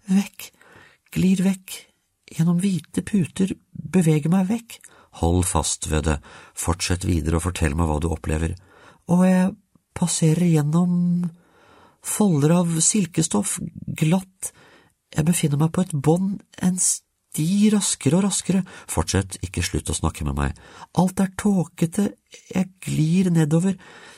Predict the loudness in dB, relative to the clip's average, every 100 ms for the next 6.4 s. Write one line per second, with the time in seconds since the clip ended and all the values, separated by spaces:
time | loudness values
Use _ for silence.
0 | _ -4 2 4 2 -2 -8 _ _ -16
1 | -16 -14 -4 2 2 2 -4 -10 -2 0
2 | 0 -2 -14 _ -6 0 2 2 2 2
3 | 2 0 -4 -10 _ _ _ -6 0 2
4 | 2 0 0 2 2 0 -2 -2 -2 -4
5 | _ _ _ _ _ -20 -6 2 2 2
6 | -4 _ 0